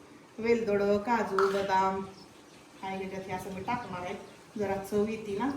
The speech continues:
कारण की जरा ह्याचा वास आल्यासारखा येतो ह्या चिकाचा पहिल्यांदा. कोणाला आवडतं, कोणाला न आवडतं, तर मी असं टाकणार आहे, वास चांगला यासाठी. तर गुळाच्याच करायच्या बरं का मंडळी वड्या, कारण की गुळाशिवाय चव कशाला सुद्धा नाही.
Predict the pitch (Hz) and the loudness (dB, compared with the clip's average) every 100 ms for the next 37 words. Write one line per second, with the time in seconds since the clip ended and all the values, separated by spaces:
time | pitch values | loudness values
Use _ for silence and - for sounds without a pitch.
0 | 285 - - - - - - - 202 202 | -6 -12 -20 -20 -20 -20 -14 -8 -6 -4
1 | 208 202 208 208 208 208 214 226 214 214 | -2 0 0 -2 0 -2 -2 -4 -4 -4
2 | 214 220 240 - 196 190 - - - 190 | -4 -4 -4 -4 -6 -8 -8 -8 -8 -6
3 | 240 214 185 180 214 - - - - - | -4 -2 -4 -4 -6 -8 -14 -18 -18 -16
4 | - - - - 202 196 185 190 185 180 | -20 -20 -20 -16 -8 -4 -2 -2 -2 -4
5 | 185 180 196 180 180 180 180 175 180 - | -8 -10 -8 -6 -8 -8 -8 -8 -8 -12
6 | - - - - 196 190 185 185 - 240 | -16 -18 -20 -14 -10 -6 -6 -8 -8 -6
7 | 240 190 180 202 233 - - - - - | -6 -8 -10 -10 -12 -16 -20 -20 -20 -20
8 | - - - - - - - 202 196 - | -20 -20 -20 -20 -20 -18 -8 -4 -4 -2
9 | 214 202 185 185 190 196 208 - - - | -2 -2 -4 -6 -8 -8 -10 -12 -16 -20
10 | - - 208 214 233 240 269 262 254 220 | -20 -14 -10 -4 0 2 0 -2 0 0
11 | 214 220 214 196 208 208 190 190 190 190 | 0 -4 -4 -4 -4 -4 -4 -2 -2 -2
12 | 196 - - - - 208 202 208 220 208 | -4 -8 -16 -18 -8 -4 -2 -2 -4 -2
13 | 220 208 226 226 233 220 220 208 208 202 | -2 0 2 2 0 -2 -2 -2 -2 -4
14 | 208 202 226 240 | -4 -4 0 0